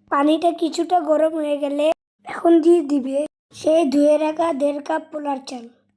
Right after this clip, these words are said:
এখন এটাকে ভালোভাবে নেড়ে নিতে হবে। আমরা চালটাকে প্রায় আশি পার্সেন্ট কুক করে নেব। আমাদের আশি পার্সেন্ট কুক করা শেষ, এখন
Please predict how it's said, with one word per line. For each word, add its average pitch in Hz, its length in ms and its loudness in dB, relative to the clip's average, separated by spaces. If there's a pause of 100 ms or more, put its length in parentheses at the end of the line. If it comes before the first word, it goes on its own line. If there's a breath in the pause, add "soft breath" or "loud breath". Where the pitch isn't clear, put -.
এখন - 180 -2 (100)
এটাকে 339 260 2 (120)
ভালোভাবে 311 420 -2 (100)
নেড়ে 302 260 0
নিতে 311 380 -4
হবে। 277 280 -2 (760)
আমরা 311 280 2 (100)
চালটাকে 302 460 2 (140)
প্রায় 302 240 0 (140)
আশি 277 280 -12
পার্সেন্ট 302 540 -6
কুক 285 260 -10
করে 311 300 2
নেব। 254 160 -8 (760)
আমাদের 277 360 2 (120)
আশি 311 280 -10
পার্সেন্ট 320 400 -8
কুক 294 120 -10 (100)
করা 320 180 0 (100)
শেষ, 311 280 0
এখন 269 200 -6